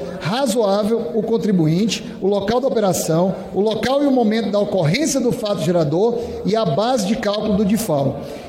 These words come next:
Isso porque esse diferencial já é cobrado nos mesmos termos e valores sugeridos pela proposição, com base no convênio C M S noventa e três de dois mil e quinze, ainda aplicável por força da decisão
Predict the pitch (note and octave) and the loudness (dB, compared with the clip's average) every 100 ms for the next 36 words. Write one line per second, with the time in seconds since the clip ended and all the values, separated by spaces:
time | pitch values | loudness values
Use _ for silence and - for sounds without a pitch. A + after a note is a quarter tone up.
0 | - B3+ C#4+ C#4+ G3+ - G#3+ A#3+ A#3+ F#3+ | -2 0 0 0 -2 2 2 2 0 0
1 | G3+ G3 - F3+ G#3+ E3+ G#3 B3 B3 G3 | 0 0 0 0 0 2 2 2 0 2
2 | F3 G3+ F#3+ G3+ D#3 G#3+ D4+ C#4+ B3+ - | 2 2 2 2 2 2 2 2 2 2
3 | G3+ A#3 G3+ G#3 G3 G3+ B3 A#3+ A#3+ F3+ | 2 4 4 2 2 2 2 2 2 0
4 | E3 F#3 F#3+ B3 A3 B3+ B3 - B3 B3 | 0 0 0 0 -2 -2 0 0 2 0
5 | - D#3+ A#2+ - - - - - E3+ D3 | 0 0 0 -2 -8 -12 -8 -2 0 2
6 | F#3+ A3 G#3+ G3+ G3+ D#3 A3 A3 G#3+ G#3 | 0 0 0 2 2 2 0 0 0 2
7 | F#3 G#3 A3 G#3+ F#3+ A3 A3 G3 G#3 A3 | 2 2 0 0 0 0 0 0 0 0
8 | A3+ A3 B3 E3+ C#3+ G#2+ D2+ - - - | 2 2 2 2 2 0 -6 -14 -18 -8
9 | F3 G3 B3 C#4+ C4 - A3 F3 F3 G#3 | -4 0 2 2 0 0 -2 0 0 0
10 | A3+ G3 - G#3 G#3 G3+ F#3+ F#3 E3+ E3 | -2 -2 0 0 0 0 2 0 0 2
11 | G3+ | 0